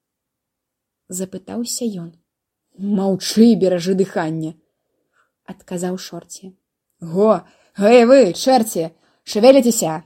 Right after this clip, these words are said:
наперад, наперад!» Ён бег за санкамі,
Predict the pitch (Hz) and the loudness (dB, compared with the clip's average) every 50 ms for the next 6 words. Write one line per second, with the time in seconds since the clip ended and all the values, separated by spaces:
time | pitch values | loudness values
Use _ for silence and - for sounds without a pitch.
0 | _ - 180 185 185 190 - _ - 247 254 254 226 196 170 - _ - 185 180 | _ -10 -6 -6 -6 -6 -6 _ -2 2 4 4 4 4 0 -2 _ -8 -8 -8
1 | 185 - _ - 233 240 220 196 170 165 160 - - _ _ _ _ _ _ _ | -8 -8 _ -2 0 0 0 0 -2 -4 -6 -10 -14 _ _ _ _ _ _ _
2 | _ _ _ _ _ _ _ _ _ _ _ _ _ _ _ _ _ _ _ _ | _ _ _ _ _ _ _ _ _ _ _ _ _ _ _ _ _ _ _ _
3 | _ _ _ _ _ _ _ _ _ _ _ _ _ _ _ _ - 208 190 214 | _ _ _ _ _ _ _ _ _ _ _ _ _ _ _ _ -16 -10 -6 -2
4 | 254 285 269 240 202 202 226 220 208 196 190 196 190 - - 240 254 269 269 - | 0 2 2 2 2 2 0 0 0 -2 -4 -4 -6 -6 -6 -6 -6 -6 -8 -8
5 | 233 202 190 185 196 | -10 -10 -10 -10 -12